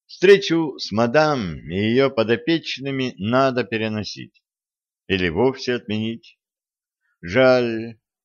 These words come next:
Хотя кое-какая польза от этого звонка всё-таки есть. Во-первых, не пропали деньги. Это уже хорошо. Во-вторых, очень может быть, что этот невинный звонок заинтересует кое-кого.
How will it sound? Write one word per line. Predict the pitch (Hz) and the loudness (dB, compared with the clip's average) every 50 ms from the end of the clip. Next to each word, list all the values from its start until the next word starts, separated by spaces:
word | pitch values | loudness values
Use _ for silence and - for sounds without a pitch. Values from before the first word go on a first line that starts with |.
| _ _ _ _ _ | _ _ _ _ _
Хотя | _ 110 120 104 156 170 170 165 | _ 0 0 4 6 6 6 6
кое-какая | - 156 165 165 156 147 139 139 139 - 147 143 139 | 4 2 0 -2 0 0 0 -2 2 4 4 4 4
польза | 127 - 160 170 170 151 110 92 98 | 2 0 -2 -2 -2 -2 0 -2 -2
от | 92 - | -2 0
этого | 120 131 123 - 120 120 113 104 | -2 -2 -2 -2 -2 -2 0 0
звонка | 87 98 107 107 110 - - 135 135 | 0 -2 -4 -4 -4 -2 0 0 0
всё-таки | 117 - - 131 127 - 120 - - 127 | 0 -2 -4 -6 -4 -6 -12 -12 -10 -10
есть. | 139 147 156 151 147 117 85 76 - - - - - _ _ _ _ _ _ _ _ _ _ _ _ _ _ | -6 -2 2 2 2 2 2 -2 -6 -12 -16 -18 -20 _ _ _ _ _ _ _ _ _ _ _ _ _ _
Во-первых, | 151 151 170 165 131 - 135 127 127 123 123 120 113 - - | -2 0 0 0 2 4 4 4 6 4 2 -2 -4 -4 -4
не | 110 117 107 | -4 -4 -2
пропали | 90 107 113 98 - 147 143 139 131 117 92 | 0 -2 -4 -2 0 0 2 2 2 -2 -4
деньги. | 73 67 80 82 80 76 73 67 65 76 73 - _ _ _ _ _ | -6 -6 -6 -6 -6 -6 -8 -10 -10 -12 -12 -12 _ _ _ _ _
Это | 143 165 185 185 190 - 160 160 165 143 - - | 2 2 2 0 0 -2 -2 0 0 -2 -6 -8
уже | 73 71 64 71 87 90 92 | -12 -12 -6 -4 -2 -2 -2
хорошо. | - - 104 101 104 101 - - 98 101 101 113 - _ _ _ _ _ _ _ _ _ _ | -2 -4 -6 -6 -6 -6 -6 -8 -6 -6 -6 -8 -14 _ _ _ _ _ _ _ _ _ _
Во-вторых, | - 135 160 - - - 156 143 135 135 131 120 - - - _ _ _ _ _ _ _ _ _ _ _ _ _ _ _ _ _ | -4 -2 -2 -2 0 0 2 2 2 2 0 -2 -6 -10 -20 _ _ _ _ _ _ _ _ _ _ _ _ _ _ _ _ _
очень | - 98 104 101 90 - 98 95 92 | 2 4 4 4 2 0 -4 -4 -4
может | 92 92 92 87 87 90 85 78 | -2 -2 -2 -2 -2 -2 -4 -4
быть, | 80 110 127 143 139 - - _ | -2 -2 -2 -2 -4 -10 -20 _
что | - - - - 196 | -18 -16 -4 0 2
этот | 196 185 - 95 95 - - | 2 2 2 0 -2 -2 -8
невинный | - 90 98 107 110 113 113 110 104 95 92 90 92 95 | -10 -6 -2 0 0 0 0 0 -2 -2 -4 -4 -4 -4
звонок | 87 82 98 127 156 180 180 165 123 98 | -4 0 0 2 4 4 2 2 0 -2
заинтересует | 87 87 90 110 117 113 98 127 135 143 151 - 196 190 190 185 190 - | 0 0 0 2 0 0 2 2 2 2 2 2 2 2 2 2 -2 -4
кое-кого. | - 135 143 143 143 143 143 - - 117 113 107 80 67 64 60 53 - - - | -2 -2 0 0 0 -2 -4 -2 -2 0 0 0 -2 -6 -8 -8 -8 -10 -14 -16